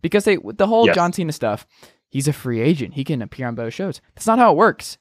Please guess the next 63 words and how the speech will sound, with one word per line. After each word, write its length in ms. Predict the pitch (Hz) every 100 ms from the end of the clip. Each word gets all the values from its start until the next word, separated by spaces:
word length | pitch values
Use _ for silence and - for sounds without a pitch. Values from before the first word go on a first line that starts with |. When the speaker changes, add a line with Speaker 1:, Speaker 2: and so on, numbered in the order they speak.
| -
Speaker 1:
If 40 |
you're 100 | 233
a 40 | 277
free 200 | 196 202
agent 160 | 196
in 100 | 156
sports, 440 | - 202 202 - -
you 100 | 185
don't 120 | 233
get 80 | 214
to 80 | 165
appear 260 | - 165 -
anywhere 480 | 262 277 160 107 -
because 200 | 190 202
you 40 |
don't 80 | 233
have 60 | 208
a 20 |
contract. 600 | - 254 269 214 117 - -
So 100 | 220
if 40 |
he 60 | 226
doesn't 200 | 226 208
have 40 |
a 40 | 160
contract, 480 | 233 247 185 - _
what 140 | 175 185
they 120 | 214
meant 400 | 185 233 302 -
by 160 | 151
that 200 | 135 139
was 140 | 135 143
a 60 |
dual 340 | 131 143 226 196
contract, 580 | 160 117 110 92 80 _ - -
where 120 | 135
it's, 120 | 131
like, 160 | 139 -
a 60 | 147
two-way 420 | - 233 196 131
contract 440 | - 113 104 95
where 80 | 120
he 60 | 117
can 120 | 135
appear. 420 | 110 - 143 151 - -
It's 80 | 214
like 100 | 196
a 40 |
G 280 | 165 185 196
League, 320 | 165 156 143
N 100 | 170
B 140 | 160 156
A 120 | 156
thing 260 | 151 110 107
where 120 | 107
it's, 140 | -
like, 160 | 117 113
they 80 | 131
can 120 | 131
appear 280 | - 160 165
on 100 | 175
both 180 | 226 262
shows. 380 | - 117 90